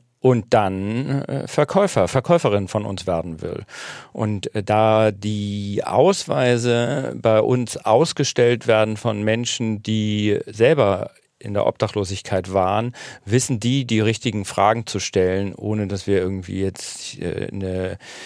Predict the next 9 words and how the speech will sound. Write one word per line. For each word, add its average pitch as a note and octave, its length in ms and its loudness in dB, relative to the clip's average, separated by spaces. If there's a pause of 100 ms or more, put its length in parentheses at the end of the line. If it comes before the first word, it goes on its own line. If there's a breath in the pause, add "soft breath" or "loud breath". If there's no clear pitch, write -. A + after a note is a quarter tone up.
(260 loud breath)
äh, G#2+ 220 -8
Sozialauskunft G2+ 1120 2
oder F#2+ 240 -2
sonst G2+ 300 -2
irgendwas F#2 340 -4
brauchen, F#2 500 -2
um G2 320 -8
festzustellen, A2 720 0
ja, G#2+ 380 0